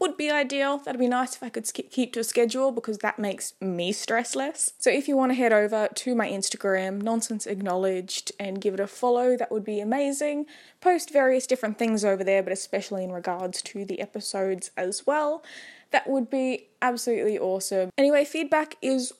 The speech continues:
always welcome, so let me know any improvements that I can have or what you do like about it. I hope you guys have an absolutely lovely week. Try and stress a little bit less. If you want to use any of the tips that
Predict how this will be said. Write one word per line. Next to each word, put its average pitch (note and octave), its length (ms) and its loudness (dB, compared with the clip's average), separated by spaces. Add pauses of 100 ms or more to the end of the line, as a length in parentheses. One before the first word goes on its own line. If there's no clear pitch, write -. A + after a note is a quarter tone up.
always A3 500 4
welcome, F#3 600 -2
so F#3 600 0
let G3+ 200 -2
me F#3+ 120 -4
know F#3 400 -2
any G3 280 -8
improvements D4 540 -8
that D#4+ 100 -8
I D#4 100 -2
can D#4 160 -10
have F4+ 360 -6
or D#4 340 -2
what E4+ 160 -8
you D#4 120 -4
do F4 160 -2
like G#3+ 280 -2
about G3 360 2
it. - 200 -4 (500)
I C4 40 2
hope C#4 180 2
you B3 80 -2
guys A3 260 -2
have G#3+ 140 -6
an G#3 180 -4
absolutely G3+ 920 -4
lovely G3+ 520 2
week. F#3+ 480 -4
Try F4 280 0
and F4 200 -2
stress - 540 0
a D4 60 2
little C#4 240 0
bit B3+ 160 0
less. F4 440 0
If - 140 -6
you B3+ 100 0
want C4 140 4
to B3+ 80 0
use B3+ 240 -2
any A#3 160 0
of G#3+ 60 -2
the A3 80 -2
tips - 400 -6
that - 120 -4